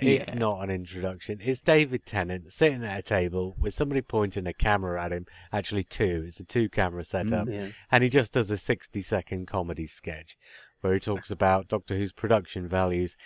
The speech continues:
Speaker 1: He's got, like, a, oh, I don't know, a colander in front of him, and he says, "Well, we've had to make this one a bit cheap 'cause the money run
Speaker 2: I
Speaker 1: out."
Speaker 2: think it's the bit
Speaker 1: So
Speaker 2: from the, um,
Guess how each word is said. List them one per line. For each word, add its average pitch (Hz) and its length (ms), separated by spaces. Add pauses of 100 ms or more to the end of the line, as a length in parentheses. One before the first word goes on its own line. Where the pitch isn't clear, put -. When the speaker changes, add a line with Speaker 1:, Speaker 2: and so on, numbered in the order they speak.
(180)
Speaker 1:
He's 143 260
got, 95 480
like, 85 600 (200)
a, 95 480 (380)
oh, 110 100
I 107 80
don't 101 140
know, 92 260
a 101 120
colander 104 840 (600)
in 113 160
front 104 280
of 87 100
him, 98 260
and 98 140
he 107 80
says, 107 460
"Well, 113 260
we've 104 140
had 123 140
to - 100
make 107 120
this 101 160
one 101 120
a - 20
bit 87 220
cheap 110 320
'cause 101 160
the 104 80
money 104 240
run 90 200
Speaker 2:
I 98 100
Speaker 1:
out." 101 60
Speaker 2:
think 151 140
it's 160 140
the 139 80
bit 135 140
Speaker 1:
So 113 120
Speaker 2:
from 117 160
the, 117 320
um, 110 320